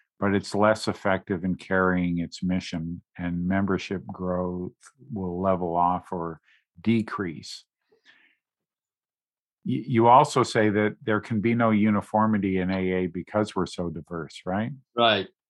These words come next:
Speaker 2: Uh, that may be a little idealistic. <laughs>
Speaker 1: Well, yeah,
Speaker 2: But I
Speaker 1: you
Speaker 2: think it's
Speaker 1: do.
Speaker 2: true, too.
Speaker 1: I, I, I really was taken aback by the fact that you, uh, you,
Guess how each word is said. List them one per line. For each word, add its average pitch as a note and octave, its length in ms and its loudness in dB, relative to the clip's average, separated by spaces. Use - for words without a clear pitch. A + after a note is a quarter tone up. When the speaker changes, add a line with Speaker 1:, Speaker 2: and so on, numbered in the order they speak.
Speaker 2:
Uh, - 80 -8
that D3+ 180 0
may C#3 120 2
be B2+ 180 0
a B2 40 4
little A#2 240 2
idealistic. G2+ 680 -2
<laughs> - 360 -4
Speaker 1:
Well, E3 300 8
yeah, G3+ 320 6
Speaker 2:
But G3 80 6
I A3+ 60 6
Speaker 1:
you D#3+ 140 6
Speaker 2:
think - 120 -2
it's G#3 180 8
Speaker 1:
do. G#3+ 80 2
Speaker 2:
true, E3+ 180 6
too. G#3+ 100 2
Speaker 1:
I, D3 300 6
I, D3 360 6
I D3 100 4
really D#3+ 640 2
was C3+ 240 0
taken D3+ 340 -2
aback B2+ 380 0
by A#2+ 160 4
the A2 100 -2
fact A#2 400 0
that A2 160 -8
you, A2+ 460 2
uh, A#2 260 4
you, A#2+ 340 0